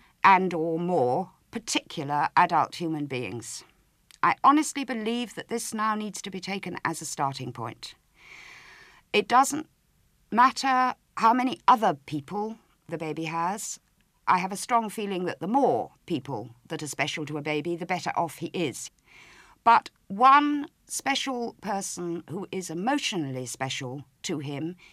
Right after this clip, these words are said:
he must have if he is to develop intellectually, socially, emotionally, as well as physically, as far as he's designed to do.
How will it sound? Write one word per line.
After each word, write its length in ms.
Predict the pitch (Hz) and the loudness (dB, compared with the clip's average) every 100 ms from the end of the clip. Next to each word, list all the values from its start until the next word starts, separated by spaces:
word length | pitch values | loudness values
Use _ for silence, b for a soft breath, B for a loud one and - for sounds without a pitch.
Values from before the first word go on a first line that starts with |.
| b | b
he 220 | - 202 180 | -10 -6 -2
must 440 | 196 320 - - | 0 0 -2 0
have 500 | 285 165 90 - - b b b b 185 | 4 4 2 -6 -20 b b b b -6
if 220 | 202 - | -6 -6
he 220 | 208 190 | -8 -6
is 220 | 175 170 - | -8 -8 -10
to 100 | 160 | -10
develop 460 | 160 156 156 - - b b | -6 -4 -4 -8 -20 b b
intellectually, 720 | 160 156 156 175 - 185 160 160 | -6 -4 -2 -2 -2 -6 -4 -4
socially, 640 | - 165 160 165 160 151 - | -4 -4 -6 -6 -6 -6 -6
emotionally, 720 | 151 143 135 143 135 135 131 | -4 -4 -6 -6 -6 -8 -10
as 140 | 127 - | -10 -4
well 160 | 269 | -2
as 140 | 202 - | -2 -6
physically, 560 | 139 - - 131 131 B B B B B _ _ | -10 -10 -10 -8 -8 B B B B B _ _
as 180 | 160 165 | 0 0
far 500 | - 170 156 156 143 - - | 0 2 6 6 4 -2 -4
as 400 | 139 - - - _ _ _ _ - | -4 -6 -12 -16 _ _ _ _ -8
he's 280 | 165 156 | -6 -6
designed 400 | - 165 160 139 | -6 -2 0 0
to 80 | 143 | -4
do. 260 | 147 135 | -6 -6